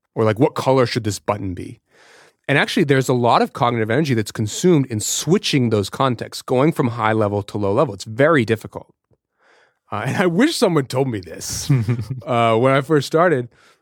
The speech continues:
Speaker 1: Um, but I would say, uh, believe it or not, most of my energy is consumed, is sipped in switching the context, simply because of how much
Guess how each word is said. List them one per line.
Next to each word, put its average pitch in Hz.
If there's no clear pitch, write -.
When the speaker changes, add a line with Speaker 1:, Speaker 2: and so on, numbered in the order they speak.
Speaker 1:
Um, 123
but -
I 139
would 220
say, 165
uh, 127
believe 123
it 175
or 170
not, 180
most 120
of 180
my 143
energy 123
is 107
consumed, 113
is 120
sipped -
in 123
switching 110
the 104
context, -
simply 156
because 151
of 117
how 139
much 117